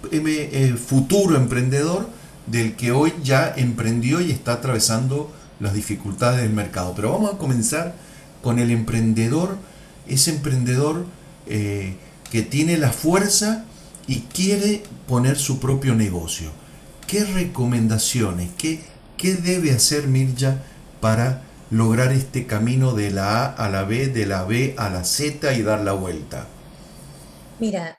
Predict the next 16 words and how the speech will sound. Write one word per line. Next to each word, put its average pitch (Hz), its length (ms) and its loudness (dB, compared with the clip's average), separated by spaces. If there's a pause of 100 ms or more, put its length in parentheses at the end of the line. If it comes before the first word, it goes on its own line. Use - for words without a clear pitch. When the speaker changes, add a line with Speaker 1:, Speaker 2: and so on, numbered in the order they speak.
(120)
Speaker 2:
el 226 180 -2
primer 254 520 -6
consejo 285 580 -4
que, 180 400 -18 (100)
que 175 140 -12
siempre 190 360 -6
doy, 180 260 -4 (240)
porque 170 260 -12
es 156 60 -10
una, 180 440 -10 (240)
una 170 460 -14
interrogante 156 720 -8
que - 80 -18
hacen 151 220 -10
los 156 80 -12
emprendedores, 143 480 -12